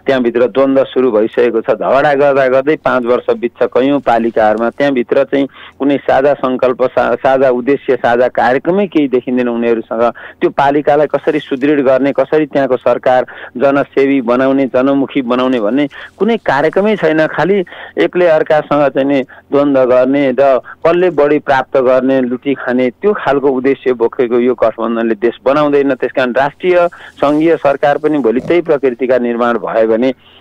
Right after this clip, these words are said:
देश निर्माणको काम त पाँच वर्ष ठप्प हुन्छ। त्यस कारणले गर्दाखेरि त्यसका लागि पनि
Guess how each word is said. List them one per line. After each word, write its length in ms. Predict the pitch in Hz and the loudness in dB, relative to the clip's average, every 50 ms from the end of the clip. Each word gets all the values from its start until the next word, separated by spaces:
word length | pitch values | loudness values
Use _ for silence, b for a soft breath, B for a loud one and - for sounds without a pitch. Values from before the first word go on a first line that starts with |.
| b b - | b b -8
देश 180 | 113 117 175 165 - 151 | -4 -2 -2 -2 0 0
निर्माणको 500 | 151 160 151 151 151 151 143 - 143 131 | 0 0 2 0 0 0 0 0 -2 -2
काम 260 | - 143 135 139 135 | 0 0 0 0 0
त 60 | 123 | -2
पाँच 300 | 127 - 131 131 135 127 | 0 0 0 0 0 2
वर्ष 220 | 120 120 117 - | 0 0 0 0
ठप्प 360 | - - - 156 160 - - 180 | -2 -2 0 -2 -2 0 2 0
हुन्छ। 260 | 165 151 143 135 143 | 2 2 0 0 0
त्यस 220 | 131 120 139 131 - | 0 0 -2 -2 -2
कारणले 360 | - 127 127 127 127 123 120 | 0 0 0 2 0 0 0
गर्दाखेरि 480 | 113 120 117 110 110 110 - 120 123 135 | 0 0 2 2 0 0 -2 -2 -4 -4
त्यसका 400 | - - 180 165 - - 156 143 | -2 -4 -4 -4 -2 0 0 2
लागि 260 | 139 127 135 127 123 | 2 0 0 0 -2
पनि 280 | 107 131 139 170 185 | -2 0 0 0 0